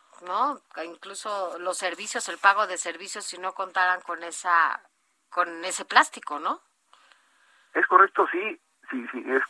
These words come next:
Speaker 2: sí, sin ese plástico sí sería, digamos, muy complicado hacia adelante. Y pues aquí la recomendación contra esta cuesta de dinero que sí viene realmente grande, si uno va a las,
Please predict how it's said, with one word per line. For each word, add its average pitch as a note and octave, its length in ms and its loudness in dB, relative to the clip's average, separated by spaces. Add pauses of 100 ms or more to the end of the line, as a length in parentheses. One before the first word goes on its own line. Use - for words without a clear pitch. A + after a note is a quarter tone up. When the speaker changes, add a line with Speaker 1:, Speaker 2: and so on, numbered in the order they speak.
(100)
Speaker 2:
sí, A#2 280 -6
sin B2 340 -6
ese C3+ 160 -2
plástico C3+ 400 4
sí B2 140 -4
sería, A2+ 640 8 (140)
digamos, A2 420 -4
muy G#2+ 260 -8
complicado G#2 720 0
hacia G2+ 180 -2
adelante. G#2+ 560 2 (720)
Y - 80 -8
pues A#2 160 0
aquí B2 160 0
la F3+ 120 4
recomendación A2 720 0 (200)
contra A#2 380 2
esta D#3+ 200 0
cuesta C#3+ 360 -4
de A#2+ 80 -4
dinero B2+ 200 2
que - 220 -12
sí E3 100 -8
viene D#3 300 -2
realmente B2 420 2
grande, G2+ 400 -2 (300)
si G2+ 240 -12
uno B2 280 0
va A#2 120 8
a A#2 60 8
las, G2+ 240 0